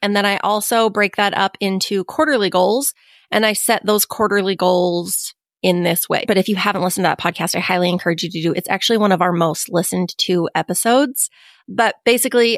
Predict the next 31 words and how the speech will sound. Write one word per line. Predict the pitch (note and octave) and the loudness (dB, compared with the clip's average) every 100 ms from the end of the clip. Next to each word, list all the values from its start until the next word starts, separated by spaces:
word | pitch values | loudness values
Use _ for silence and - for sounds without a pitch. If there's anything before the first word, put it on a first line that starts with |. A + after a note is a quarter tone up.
| - | 0
I | F#3+ F#3+ F#3 F#3 - | 0 0 -2 -4 0
make | A3 B3 | 0 4
all | C#4+ | 4
of | C#4 | 4
our | C4 | 2
goals | A#3 A3 | 2 0
for | A3+ G3+ | -2 0
the | G#3 G#3 A3 - | 2 2 0 -8
year. | - F#3 F#3 D3 F3+ B3+ _ _ | -10 -2 2 2 0 -4 _ _
I | F#3+ G3 F#3+ F#3 F3+ F#3 - - | -2 2 2 0 -2 -6 -12 -6
prioritize | G3+ G3 F#3+ F#3+ - F#3+ F#3 | -2 0 2 2 0 -2 0
that | G3 F#3 | 0 0
based | E3+ F#3 F#3 | 0 0 0
on | F#3+ F3 | 0 0
what | F3 - | -2 -2
needs | F3+ | -4
to | - | -4
get | F3 - | -4 -2
done | E3+ F3 | -2 -2
first, | B3 C4 B3+ | 0 2 0
what | F3 E3 | -4 -4
needs | E3+ - | -6 -6
to | |
get | E3+ - | -6 -4
done | F3 | -4
second, | F3+ A3+ A3 A3+ - | -2 -2 0 -2 -2
so | F#3+ | -2
on | E3+ E3+ | 0 0
and | F3 | -2
so | A#3+ A#3+ | -2 0
forth. | B3+ B3 | 2 0